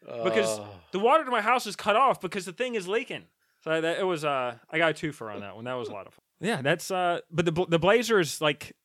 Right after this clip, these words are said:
Speaker 1: up next. I've been, um, I don't know if we ever talked about this, this last year. This might have been two years ago. Uh, I made a Christmas, not really an ornament. It's kinda like a diorama type thing. Um, I just,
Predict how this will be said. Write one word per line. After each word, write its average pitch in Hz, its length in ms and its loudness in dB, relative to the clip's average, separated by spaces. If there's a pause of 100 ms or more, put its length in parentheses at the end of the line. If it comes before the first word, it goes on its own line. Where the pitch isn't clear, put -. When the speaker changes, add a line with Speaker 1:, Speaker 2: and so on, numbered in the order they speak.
Speaker 1:
up 170 140 4
next. 151 240 -2
I've 147 60 -4
been, 175 200 -4
um, 135 400 -6 (280)
I 262 80 2
don't 330 160 -2
know 208 100 4
if 175 140 -4
we 175 100 2
ever 160 140 0
talked 165 180 -2
about 151 120 -4
this, - 380 -10
this 113 160 -12
last 110 240 -12
year. 107 100 -14
This 151 160 -12
might 302 80 -6
have 262 60 -6
been 139 100 -6
two - 140 -10
years 101 220 -12
ago. - 80 -20 (220)
Uh, 165 260 2
I 170 60 -2
made 220 300 -2
a 165 160 0
Christmas, 180 680 -8 (180)
not 240 160 -2
really 262 120 -4
an 170 140 -6
ornament. 170 280 -6
It's 147 80 -14
kinda 208 120 -6
like 185 80 -6
a 156 60 -4
diorama 120 480 -4
type 120 200 -14
thing. 113 380 -14 (240)
Um, 117 280 -10
I 151 120 0
just, 160 120 -8